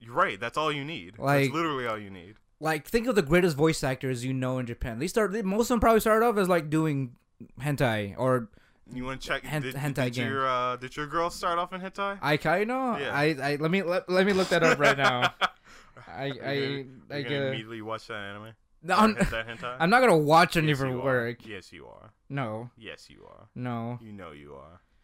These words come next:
Speaker 2: If I were, I, I already, I already, you can, you can already get a t-, good taste of it from her playing as Darkness from, uh, Konosuba.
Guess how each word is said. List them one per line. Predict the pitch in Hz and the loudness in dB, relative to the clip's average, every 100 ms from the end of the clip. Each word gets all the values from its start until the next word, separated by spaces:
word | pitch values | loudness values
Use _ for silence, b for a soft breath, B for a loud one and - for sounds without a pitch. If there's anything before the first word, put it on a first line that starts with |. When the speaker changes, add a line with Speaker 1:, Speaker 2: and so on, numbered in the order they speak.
| _ _ | _ _
Speaker 2:
If | - | -8
I | 147 | -2
were, | 170 - - | -2 -2 -10
I, | - 160 - - | -6 -6 -8 -2
I | 165 | 4
already, | 196 202 | 6 6
I | 185 | 6
already, | 202 196 147 | 6 4 0
you | 160 | -2
can, | 175 175 | -2 2
you | 175 | 4
can | 226 | 6
already | 254 | 6
get | 208 196 | 6 4
a | |
t-, | 160 165 | 2 2
good | 160 | 2
taste | 170 170 | 4 2
of | 143 | 0
it | 143 | -2
from | 143 | 0
her | 151 143 - - | 2 2 0 -4
playing | - 147 | 2 2
as | 139 | 2
Darkness | 117 127 127 113 | 2 2 2 -2
from, | - 113 107 107 120 _ 117 | -4 -4 -4 -6 -10 _ -8
uh, | 117 107 101 - - | -4 -4 -8 -14 -6
Konosuba. | 127 123 123 104 101 | -4 -2 -4 -4 -6